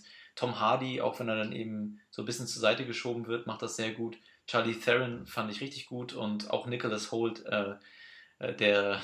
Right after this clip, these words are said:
ja so ein bisschen den verrückten, aber doch im Herzen guten, ähm, ich weiß gar nicht, was er genau, was er genau darstellen soll, aber, äh, der macht's auf jeden Fall auch sehr gut, finde ich. Oder wie siehst du das, Lukas,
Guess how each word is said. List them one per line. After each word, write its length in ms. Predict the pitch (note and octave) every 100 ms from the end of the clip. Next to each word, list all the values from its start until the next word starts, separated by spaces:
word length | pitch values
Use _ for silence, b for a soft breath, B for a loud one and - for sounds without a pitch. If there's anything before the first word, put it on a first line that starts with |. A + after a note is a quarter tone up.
| B -
ja 340 | G#2+ G2+ G2+ - - A#2+
so 140 | G#2+
ein 60 | G2+
bisschen 200 | A#2 G#2+
den 100 | G2+
verrückten, 540 | A#2 G#2 C3+ - A#2+
aber 200 | A2 G#2+
doch 280 | A2 - - - - -
im 120 | - A2
Herzen 420 | A#2 A2+ - G#2+
guten, 600 | B2 B2+ A#2+ G#2+ G#2 G#2 B B B B B B
ähm, 640 | A#2+ G2+ G2 F#2+ - - - A3 -
ich 320 | - - C3 -
weiß 160 | A2
gar 80 | A2+
nicht, 140 | G2+ A2+
was 140 | G#2
er 80 | G#2
genau, 380 | G2+ G#2+ G2+ -
was 140 | G#2
er 60 | G#2+
genau 160 | G#2 G2
darstellen 420 | G#2 - G2+ G2
soll, 240 | G2+ A2
aber, 400 | G#2 F#2+ G2 G2 B B B B
äh, 180 | A2+ G#2 A2+
der 120 | B2 B2
macht's 180 | D3
auf 100 | B2+
jeden 120 | C3 B2
Fall 120 | A#2
auch 180 | B2 -
sehr 160 | G#2+
gut, 180 | G#2 G2
finde 240 | - F#2+
ich. 200 | G2 -
Oder 520 | B2 - - A2+ G#2+ G2+
wie 60 |
siehst 160 | G#2 G#2
du 40 |
das, 200 | A#2+ G#2
Lukas, 380 | A#2 A2+ G#2+ -